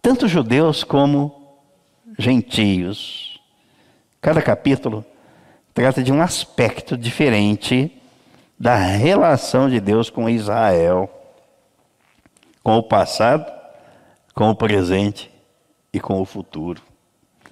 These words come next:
O fracasso de Israel, esse capítulo nove que estamos vendo aqui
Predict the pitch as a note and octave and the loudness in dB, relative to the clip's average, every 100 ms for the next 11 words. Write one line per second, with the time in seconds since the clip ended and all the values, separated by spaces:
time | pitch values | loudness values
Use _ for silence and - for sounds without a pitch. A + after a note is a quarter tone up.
0 | _ _ _ _ G#2 - A2+ G2 B2+ C#3+ | _ _ _ _ -8 0 0 0 2 2
1 | - D3+ C3+ C#3+ D3 C3 C3 C3+ F#2 F2+ | 0 -2 0 0 0 -4 -2 0 0 0
2 | E2+ - _ _ - - - _ _ _ | -2 -8 _ _ -20 -20 -20 _ _ _
3 | - - - - G2+ G#2+ A2 F2+ E2+ E2+ | -14 -4 -4 -2 -4 -2 -2 -2 -2 -2
4 | E2+ F#2 - - G2+ G2+ F#2 E2+ F2 F2 | -4 -12 -16 -6 -2 0 -2 -4 -4 -2
5 | F#2+ F#2 - - | -4 -6 -8 -10